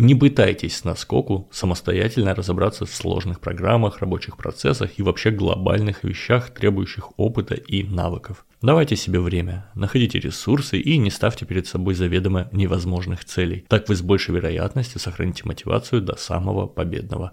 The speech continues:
конца. Если в каком-то деле на протяжении нескольких попыток у вас что-то не получается, отложите задумку на недельку-другую и попробуйте снова. Физиологические механизмы возникновения эффекта завязаны на серотонин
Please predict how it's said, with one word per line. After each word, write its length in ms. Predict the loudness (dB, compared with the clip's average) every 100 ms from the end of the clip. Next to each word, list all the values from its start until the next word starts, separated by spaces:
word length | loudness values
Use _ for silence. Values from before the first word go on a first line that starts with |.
| _ -10
конца. 400 | -8 -8 -14 -18 _ _ _ -20 -20 -20 -20 -20 _ -20 _
Если 300 | 2 2 0
в 80 | 0
каком-то 420 | 2 4 2 0
деле 380 | 2 2 0 -2
на 160 | -4 -4
протяжении 520 | -4 -2 -2 -2 0
нескольких 580 | -2 -2 -6 -6 -8 -6
попыток 460 | -4 -2 -4 -4
у 80 | -2
вас 180 | -2 -6
что-то 400 | -10 -8 -4 -2
не 240 | 0 0
получается, 800 | -2 -6 -4 0 2 0 -6 -10 -12 -20 -20 _
отложите 520 | -2 4 4 4 0
задумку 460 | 0 2 2 0 -2
на 140 | -2 -2
недельку-другую 880 | 0 0 0 -4 -2 0 4 4 4
и 200 | -2 -4
попробуйте 580 | -6 -6 -4 -4 -6
снова. 480 | -10 -6 -6 -6 -10 _ _ _ _ -20 -20 -20 -18 -16 -16 -18 -6
Физиологические 960 | -2 4 4 4 2 -2 -8 -6 -4
механизмы 480 | -2 2 2 0 -2
возникновения 720 | -2 -4 -2 0 0 0 -4
эффекта 380 | -2 -2 0 -2
завязаны 460 | 0 2 2 0 0
на 220 | 0 -2
серотонин 680 | -2 -6 -2 -4 -2 -6